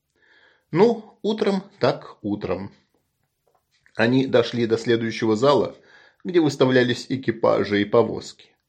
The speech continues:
Там студент забрался внутрь санного воска конца семнадцатого века,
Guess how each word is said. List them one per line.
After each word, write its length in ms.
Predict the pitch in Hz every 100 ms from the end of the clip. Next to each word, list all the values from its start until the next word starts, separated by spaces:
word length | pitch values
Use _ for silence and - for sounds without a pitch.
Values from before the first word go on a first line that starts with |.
| _ _ _ _
Там 200 | - 175
студент 460 | - 160 156 165 139
забрался 520 | 143 135 143 135 139
внутрь 320 | 127 135 131
санного 500 | 117 135 127 123 117
воска 380 | 117 120 - 127
конца 720 | 120 110 117 - 123 117 117 -
семнадцатого 1080 | - 127 110 113 110 - - - 110 113 -
века, 640 | 117 151 170 147 143 143